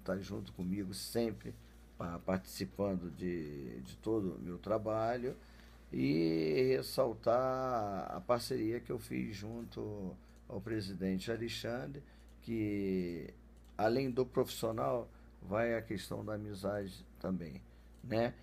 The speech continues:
E ressaltar, sim, que a Império, ela projetou um carnaval lá no mês de abril, quando nós começamos nossos ensaios, é, direcionados mesmo, com,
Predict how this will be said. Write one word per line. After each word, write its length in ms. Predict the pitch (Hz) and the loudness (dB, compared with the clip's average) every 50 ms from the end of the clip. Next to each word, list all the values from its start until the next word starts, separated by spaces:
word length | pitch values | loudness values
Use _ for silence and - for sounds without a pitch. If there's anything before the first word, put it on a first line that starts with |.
| - - - | -20 -14 -4
E 120 | - - 139 | 2 4 6
ressaltar, 640 | 151 175 208 - - 196 156 127 - - - - 175 | 6 6 4 4 4 4 4 4 6 6 6 6 6
sim, 420 | - - - 135 120 110 101 92 - - - - - - - - - - - | 2 0 2 4 4 4 2 -2 -6 -10 -18 -20 -20 -20 -20 -20 -20 -16 -8
que 840 | - - 110 117 110 107 107 104 101 101 98 95 95 92 80 - - - | -4 0 2 4 6 6 6 4 2 2 2 2 0 0 -2 -4 -6 -4
a 140 | - 110 110 | -2 0 2
Império, 1080 | 110 110 107 110 - 117 120 120 123 135 139 135 139 139 135 135 131 127 123 113 - - | 2 0 0 2 4 6 6 8 6 4 2 2 2 2 4 4 4 2 2 0 -2 -2
ela 160 | - 104 110 110 | 0 2 2 2
projetou 880 | - - 107 117 117 107 107 104 90 - - 117 117 117 107 98 - - | 2 2 0 2 2 2 2 0 0 0 0 2 2 2 2 0 -4 -6
um 120 | - 104 101 | -6 -6 -4
carnaval 640 | 95 - 104 110 110 104 95 92 87 95 104 104 104 | 2 4 4 4 4 4 2 2 2 2 2 2 0
lá 220 | 110 123 135 139 | 0 -2 -2 -2
no 140 | 131 120 110 | -2 -4 -4
mês 320 | 104 101 101 101 98 92 | -4 -4 -4 -4 -4 -6
de 120 | 82 85 90 | -4 -2 -4
abril, 540 | 90 87 87 101 113 135 139 120 104 95 - - - - - - - - - - | -4 -4 -4 -2 0 2 2 0 0 -4 -8 -12 -18 -20 -20 -20 -20 -20 -14 -6
quando 240 | - 101 104 101 98 | -4 -2 -2 0 0
nós 340 | 95 92 95 98 98 95 - | 2 2 2 2 0 -2 -2
começamos 600 | - 101 95 95 92 90 - 104 98 101 92 92 | -4 -2 0 0 0 0 -2 -2 -4 -4 -4 -4
nossos 480 | 98 101 104 98 - - 101 101 95 | -2 -2 -2 -2 -4 -6 -6 -4 0
ensaios, 720 | 95 92 87 - - - 110 117 127 110 104 101 92 - - - - - - - - - - - - - - | 0 0 0 -2 0 4 4 6 6 4 2 -2 -4 -10 -16 -18 -20 -20 -20 -20 -20 -20 -20 -20 -16 -8 -2
é, 1000 | - 98 98 95 95 95 95 92 92 92 87 87 82 82 80 80 76 71 - - - - - | 0 2 2 2 2 2 2 2 2 2 0 -2 -2 -6 -8 -8 -10 -10 -12 -14 -16 -14 -10
direcionados 880 | 85 87 98 90 120 120 - - 117 110 107 110 117 127 131 117 107 | -6 -2 2 2 2 2 2 2 2 4 4 4 4 2 2 -2 -2
mesmo, 360 | 104 92 95 95 92 95 - - - - - - - - - - - - - - | 0 0 0 0 0 -4 -6 -10 -12 -14 -16 -18 -20 -20 -20 -20 -20 -20 -14 -8
com, 680 | - 98 101 101 98 95 92 85 78 78 80 73 69 | -4 -2 0 0 2 2 0 0 -2 -4 -8 -8 -10